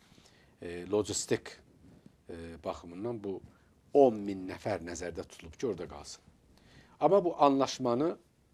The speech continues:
e, bu anlaşmanı Pa-, Əfqanistanın əhalisinin böyük əksəriyyəti qəbul eləyir.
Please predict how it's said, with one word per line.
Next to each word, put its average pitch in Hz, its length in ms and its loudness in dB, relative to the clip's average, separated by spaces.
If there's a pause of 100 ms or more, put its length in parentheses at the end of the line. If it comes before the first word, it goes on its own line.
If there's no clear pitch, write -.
(480)
e, 90 180 -8 (1300)
bu 185 120 8
anlaşmanı 107 720 2 (880)
Pa-, 131 240 2
Əfqanistanın 120 920 2 (680)
əhalisinin 98 720 -2
böyük 107 300 4
əksəriyyəti 90 540 -6
qəbul 95 340 0
eləyir. 131 320 0